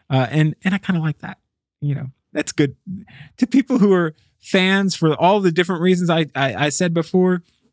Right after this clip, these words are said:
eh, I kinda like the fact that she's, she's not trying to cater to anyone. She's just gonna be herself.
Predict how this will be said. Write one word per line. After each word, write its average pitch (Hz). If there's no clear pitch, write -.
eh, 220
I 196
kinda 196
like 180
the 139
fact 123
that 117
she's, -
she's 127
not 123
trying 123
to 110
cater 113
to 107
anyone. 110
She's 135
just 143
gonna 120
be 101
herself. 95